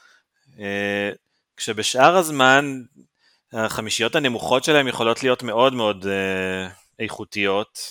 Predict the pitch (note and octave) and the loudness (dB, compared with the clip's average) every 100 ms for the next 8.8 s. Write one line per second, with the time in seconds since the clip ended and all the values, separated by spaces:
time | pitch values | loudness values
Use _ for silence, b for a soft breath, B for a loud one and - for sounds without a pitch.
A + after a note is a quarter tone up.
0 | - _ G2+ G2 G2 G2 G2 A2 G#2+ G#2+ | -18 _ -16 -12 -12 -8 -4 -4 -4 -8
1 | G2+ G#2 G#2 G#2+ - G#2+ G2+ - A#2+ A#2+ | -8 -8 0 0 0 -4 -4 -2 -2 0
2 | A#2 A2 G2 F#2+ G#2 - G2+ G2 A#2 B2 | 0 0 4 6 4 2 -2 0 -2 -4
3 | B2 A#2+ - b b b b _ A2+ F#2+ | -4 -6 -8 b b b b _ -18 -14
4 | F#2 F#2 F#2 F#2 G2 F#2 - G#2 G#2+ G#2+ | -10 -10 -10 -12 -14 -10 -6 0 2 2
5 | G#2 G#2 G2 G2 G2 G2 G2 F#2+ G2 F#2+ | -2 -2 0 -2 -2 -6 -8 -16 -12 -10
6 | G2+ A#2 A#2+ G#2+ G#2 G#2 G2+ - A2+ - | -4 -2 0 -2 -2 -2 -4 -8 -10 -10
7 | - G#2 - A2+ - G#2 F#2+ A2+ G2 F2+ | -16 -10 -4 -4 -4 -10 -6 -8 -8 -8
8 | G2+ F#2+ F#2 G#2+ G2 F#2+ - - | -8 -4 2 4 4 0 -4 -14